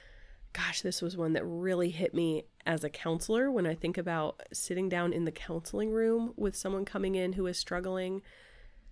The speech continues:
And, I mean, there's plenty of research out there about counseling and, you know, what really works and how do you find success?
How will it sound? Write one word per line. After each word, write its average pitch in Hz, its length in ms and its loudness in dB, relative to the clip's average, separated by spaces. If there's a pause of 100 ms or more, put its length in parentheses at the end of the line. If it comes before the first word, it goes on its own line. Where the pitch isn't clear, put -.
(320)
And, 165 280 4
I 160 80 2
mean, 160 140 2
there's 156 160 -2
plenty 190 460 4
of 160 160 0
research 156 520 -2
out 151 220 -2
there 175 180 4
about 160 360 -2
counseling 160 600 0
and, 143 140 -2
you 143 80 -2
know, 139 100 -2
what 220 260 -2
really 285 200 2
works 294 520 -2
and 196 140 -2
how 254 140 -4
do 254 80 -2
you 254 80 -4
find 240 200 -2
success? 214 520 -4